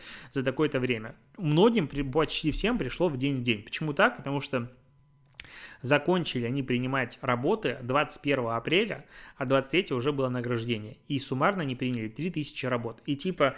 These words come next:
эти работы они судили в течение большого количества времени, судя по всему.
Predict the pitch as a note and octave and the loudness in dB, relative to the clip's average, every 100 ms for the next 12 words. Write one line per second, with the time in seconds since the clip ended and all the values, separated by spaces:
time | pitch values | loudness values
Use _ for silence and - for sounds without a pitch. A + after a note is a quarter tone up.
0 | - - D#3+ E3+ C3+ B2+ F3+ B3+ C3+ C3 | -8 -4 0 2 4 4 2 2 2 0
1 | D3+ - C3 E3 D3 B2 - - C#3 B2 | -4 -4 -2 -2 0 0 -2 -4 -2 -2
2 | C3 C3 D3 B2 A#2+ - B2+ F#3 C4+ D3+ | -2 0 0 0 -2 -2 0 2 2 -2
3 | - E3 D3 C3 A#2 - B2+ A#2+ A#2+ | -2 0 0 0 -2 -4 -4 -4 -8